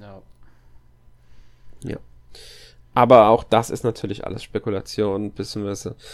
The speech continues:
Speaker 2: Vermutungen, Hoffnungen, Wünsche.
Speaker 1: <laughs>
Speaker 2: Ja. Kommen wir zu etwas handfesteren Sachen, würde ich sagen, zu den Spielen, die dieses Jahr erscheinen. Ähm, was natürlich auch der größte Themenblock bei uns sein wird heute.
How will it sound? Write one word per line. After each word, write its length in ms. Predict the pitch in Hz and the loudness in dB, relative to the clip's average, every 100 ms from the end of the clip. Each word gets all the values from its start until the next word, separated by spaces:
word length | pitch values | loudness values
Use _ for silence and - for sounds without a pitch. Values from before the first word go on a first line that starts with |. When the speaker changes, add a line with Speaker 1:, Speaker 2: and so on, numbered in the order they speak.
| - - - | -20 -20 -8
Speaker 2:
Vermutungen, 760 | - 135 160 170 156 143 139 | 2 6 6 6 4 4 6
Hoffnungen, 560 | 180 180 165 160 156 135 | 6 6 4 6 6 8
Wünsche. 440 | 165 170 - 151 135 | 6 4 0 0 -2
Speaker 1:
<laughs> 60 | 110 104 101 95 - _ - - - - - - - | -10 -14 -16 -18 -20 _ -20 -20 -20 -20 -20 -20 -18
Speaker 2:
Ja. 160 | - - - - - - - - | -14 -14 -16 -20 -20 -20 -14 2
Kommen 180 | 180 202 | 2 4
wir 100 | 180 | 2
zu 160 | - | 4
etwas 320 | 151 156 151 | 2 2 0
handfesteren 720 | 143 165 - 131 - 135 123 | 2 0 0 -4 0 -2 0
Sachen, 340 | 113 113 139 131 | 2 0 0 -4
würde 140 | 120 | -4
ich 100 | 120 | -4
sagen, 480 | - 107 120 143 147 - - | -4 -4 -2 -2 -6 -10 -8
zu 100 | - | 2
den 140 | 135 | 2
Spielen, 480 | 135 - 139 143 135 | 2 -6 -4 0 0
die 100 | 110 | 0
dieses 340 | 110 104 107 - | -8 -8 -8 -10
Jahr 160 | - | -12
erscheinen. 400 | - - - - - - - - - - _ - _ _ - - - - - - _ - - | -14 -18 -18 -20 -20 -20 -20 -20 -20 -20 _ -20 _ _ -20 -20 -20 -20 -20 -20 _ -14 2
Ähm, 360 | 123 123 123 123 | 4 6 4 2
was 160 | 127 | 2
natürlich 240 | 147 143 135 | 2 2 2
auch 60 | |
der 100 | 131 | 0
größte 300 | - 127 - | -2 -2 -2
Themenblock 420 | - 113 110 110 | -4 -6 -4 -6
bei 80 | - | -4
uns 180 | 85 113 | -6 -4
sein 220 | 110 107 | -6 -4
wird 140 | 120 139 | -6 -2
heute. 320 | 113 117 | 0 0